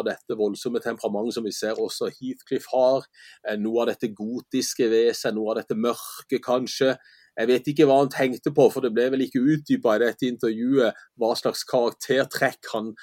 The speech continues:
han sammenlignet seg med i Heathcliff, men, eh, en interessant sammenligning. Men, men Heathcliff er jo en, en, en mørk,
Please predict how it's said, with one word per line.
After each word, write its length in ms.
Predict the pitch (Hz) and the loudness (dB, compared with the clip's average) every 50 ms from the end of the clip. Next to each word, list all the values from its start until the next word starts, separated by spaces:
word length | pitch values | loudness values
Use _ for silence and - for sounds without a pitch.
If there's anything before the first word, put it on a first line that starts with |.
| - - - _ _ | -20 -20 -20 _ _
han 160 | - 117 107 | -12 -10 -10
sammenlignet 720 | - - 127 113 113 120 117 117 117 117 117 117 110 - | -6 -4 -4 -4 -2 -2 -4 -4 -4 -4 -4 -4 -4 -4
seg 180 | - 127 110 104 | -2 -2 -2 -2
med 320 | 113 113 113 123 127 - - 120 | -4 -4 -4 -4 -6 -6 -6 -8
i 80 | 113 | -8
Heathcliff, 640 | 98 - 123 143 139 143 - - 127 98 - - - | -6 -4 -4 -4 -4 -4 -4 -2 -2 -2 -2 -4 -6
men, 240 | 131 120 113 113 117 | -4 -4 -4 -2 -4
eh, 140 | 113 95 110 | -4 -2 0
en 80 | 135 147 | 2 2
interessant 480 | 147 143 - 120 - - 151 180 185 | 2 0 -2 -2 2 2 4 4 2
sammenligning. 840 | 139 - - 127 120 127 139 143 135 147 165 165 151 110 92 82 85 104 | 0 0 0 0 0 2 0 2 2 2 2 2 2 0 -2 -4 -6 -8
Men, 160 | 107 110 107 - - - - - | -8 -8 -8 -10 -12 -18 -12 -6
men 180 | - 139 117 | -4 0 4
Heathcliff 400 | 156 190 - - - 180 - - - | 4 4 4 4 4 2 2 2 0
er 180 | - 101 107 123 | -6 -4 0 4
jo 220 | 151 170 175 156 131 | 6 6 8 8 6
en, 220 | 113 110 113 120 - - | 4 2 -2 -6 -6 -4
en, 240 | 110 107 110 110 113 - - | -4 -4 -4 -6 -12 -14 -10
en 240 | - 104 107 113 | -8 -8 -6 -2
mørk, 400 | 110 110 117 117 - - - - | -2 -2 -2 -2 -4 -8 -18 -20